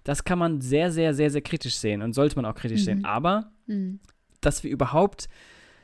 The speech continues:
Speaker 1: ich sag mal, es ist ja schon fast eine Weltöffentlichkeit,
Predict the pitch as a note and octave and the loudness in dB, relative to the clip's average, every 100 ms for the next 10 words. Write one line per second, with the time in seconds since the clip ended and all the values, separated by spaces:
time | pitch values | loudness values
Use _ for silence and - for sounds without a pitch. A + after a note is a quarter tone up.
0 | _ - D#3+ D#3+ D#3 D3 C#3+ - _ _ | _ -4 -2 0 2 2 0 -4 _ _
1 | _ - E3+ - F#3+ F#3 F#3 F3 E3 C#3 | _ -4 0 0 0 0 0 0 0 6
2 | G3+ - - G#2 G2+ - - F2+ - | 6 4 -2 -4 -8 -6 -6 -6 -8